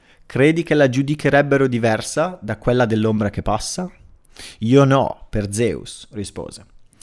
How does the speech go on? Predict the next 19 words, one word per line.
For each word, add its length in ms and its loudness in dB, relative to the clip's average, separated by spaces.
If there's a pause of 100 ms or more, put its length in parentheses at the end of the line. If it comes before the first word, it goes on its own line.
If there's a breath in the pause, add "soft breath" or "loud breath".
(240 loud breath)
Per 180 -2
tali 280 4
persone, 640 -2
insomma, 680 -6
feci 360 -6
io, 380 -10 (480)
la 140 0
verità 440 6
non 160 2
può 100 2
essere 320 4
altro 340 0
che 120 0
le 100 6
ombre 280 4
degli 200 2
oggetti 380 0
artificiali. 760 -8 (640)
Ok? 360 -4